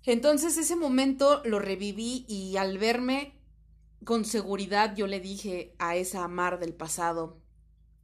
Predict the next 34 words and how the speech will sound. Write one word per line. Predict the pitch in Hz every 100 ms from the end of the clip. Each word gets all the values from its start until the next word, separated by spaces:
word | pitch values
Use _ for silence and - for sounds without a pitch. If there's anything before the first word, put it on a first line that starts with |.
| -
que | -
estaremos | 180 175 185 190 180
bien, | 175 175 170 165 - - - - _ - - _ -
que |
estoy | 190 190 214
tomando | 226 226 214 220
el | 220
control | 190 185 196 196
sobre | 208 185 175
mis | 170
propias | - 185 185 190 185 -
emociones, | 180 165 156 185 190 180 180 - - _ -
que | 165
estamos | 156 185 208 214
avanzando, | 165 156 156 180 180 165 156
que, | 160 156 147 -
que | 175
no | 185
se | 196
preocupe, | 202 175 170 185 185 175
que | 165
todo | 180 185
va | 175
a |
estar | 175 175 165
bien, | 170 165 165 - _ _ _ _ _ _ -
que | 190
yo | 185
la | 208
voy | 208 208
a | 208
perdonar | 196 175 170 180 185 190 -
y | 180 165
que | 170 160 160 156 147